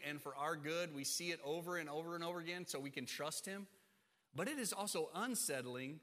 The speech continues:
because it creates this intellectual tension about evil in general. The expository commentary sums it up pretty well when it says, "The biblical portrait of evil is complex,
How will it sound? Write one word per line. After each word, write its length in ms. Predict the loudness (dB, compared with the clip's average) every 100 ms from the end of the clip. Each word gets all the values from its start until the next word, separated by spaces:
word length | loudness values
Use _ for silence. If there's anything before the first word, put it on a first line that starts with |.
| -14 -20 -2
because 320 | 0 2 0
it 100 | -2
creates 400 | 0 0 2 2
this 220 | 2 0 0
intellectual 600 | -2 0 0 0 2 0
tension 640 | 0 0 0 0 -2 -4 -8 -12 -20 _
about 240 | 2 4 2 2
evil 360 | 0 2 0 0
in 160 | -2
general. 400 | 0 0 -2 -6 -12 _ _ _ _ _ 0
The 60 |
expository 480 | 4 4 4 2 0
commentary 460 | 0 0 0 0 0
sums 300 | 0 0 0
it 60 |
up 180 | -2 -4
pretty 200 | -4 -2
well 260 | 2 4 4
when 140 | 2
it 100 | 0
says, 420 | 0 2 0 -2 -6 -14 -20 -2
"The 100 | 0
biblical 400 | 2 0 0 0
portrait 420 | 2 -2 2 2
of 140 | 2 0
evil 340 | -2 -2 -2
is 120 | -4 -4
complex, 840 | -4 -6 -2 -2 -2 0 -2 -2